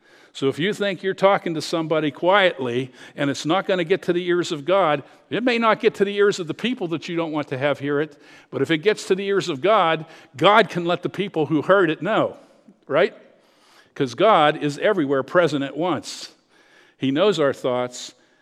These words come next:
and he knows all the stuff that happens. So when he sends Jesus here, it doesn't happen by chance. He's trying to show us that he knows what's going on, and he's gonna do something about it.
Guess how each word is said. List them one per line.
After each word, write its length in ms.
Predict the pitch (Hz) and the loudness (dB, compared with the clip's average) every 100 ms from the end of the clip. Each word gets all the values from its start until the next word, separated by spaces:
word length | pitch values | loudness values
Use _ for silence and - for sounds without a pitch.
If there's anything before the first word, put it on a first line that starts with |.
| _ _ _ _ _ _ _ _ _ | _ _ _ _ _ _ _ _ _
and 140 | 117 120 | -10 -4
he 80 | |
knows 240 | 131 127 127 | -2 -2 2
all 160 | 127 | 0
the 80 | 120 | 0
stuff 300 | - 127 120 | -4 -4 -4
that 100 | 104 | -4
happens. 480 | 110 143 135 104 101 | -2 -2 -2 -10 -12
So 120 | - | -10
when 180 | 113 127 | -8 -4
he 120 | 151 | -4
sends 320 | - 170 160 | -4 -4 -6
Jesus 540 | 120 151 202 202 175 - | -6 -6 -4 -6 -8 -6
here, 340 | 196 120 110 - - _ _ | -4 -4 -6 -12 -20 _ _
it 160 | 110 107 | -14 -6
doesn't 300 | 123 123 117 | -4 -4 -4
happen 340 | 139 135 139 | -2 -2 -4
by 160 | 135 131 | -4 -4
chance. 640 | - 139 107 87 - - _ _ _ _ _ _ _ | -4 -8 -8 -12 -20 -20 _ _ _ _ _ _ _
He's 200 | 104 - | -16 -12
trying 320 | 127 131 139 | -8 -6 -4
to 60 | 147 | -4
show 340 | - 151 113 | -2 -2 -2
us 380 | 107 - - - _ _ _ - | -8 -12 -18 -20 _ _ _ -14
that 100 | 107 | -10
he 80 | 104 | -6
knows 320 | 123 147 160 | -2 0 -2
what's 160 | 147 | -6
going 260 | - 151 147 | -4 -4 -2
on, 320 | 117 104 107 - _ _ _ _ _ _ _ _ _ _ - | -4 -10 -16 -20 _ _ _ _ _ _ _ _ _ _ -20
and 120 | 101 | -16
he's 160 | 113 - | -14 -10
gonna 180 | 127 117 | -8 -8
do 120 | 117 | -10
something 400 | - 107 107 98 | -10 -12 -12 -14
about 300 | 98 87 | -12 -14
it. 80 | 92 | -16